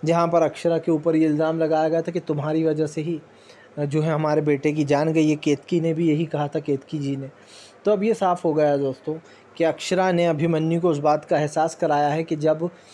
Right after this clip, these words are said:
उनके साथ ये सिचुएशन थी तब अभिमन्यु ने भी सेम उनके साथ यही किया था।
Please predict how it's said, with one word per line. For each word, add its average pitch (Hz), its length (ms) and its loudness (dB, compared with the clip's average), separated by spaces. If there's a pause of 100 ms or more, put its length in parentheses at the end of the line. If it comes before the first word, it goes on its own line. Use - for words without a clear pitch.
(300)
उनके 202 280 0
साथ 214 220 0 (100)
ये 185 100 2
सिचुएशन 165 600 -2
थी 175 260 -6 (120)
तब 170 200 0 (180)
अभिमन्यु 165 520 -2
ने 165 120 -2
भी 165 120 -4
सेम 160 300 -4
उनके 151 200 -8
साथ 160 160 -4 (100)
यही 139 240 -4
किया 131 260 -8
था। - 180 -20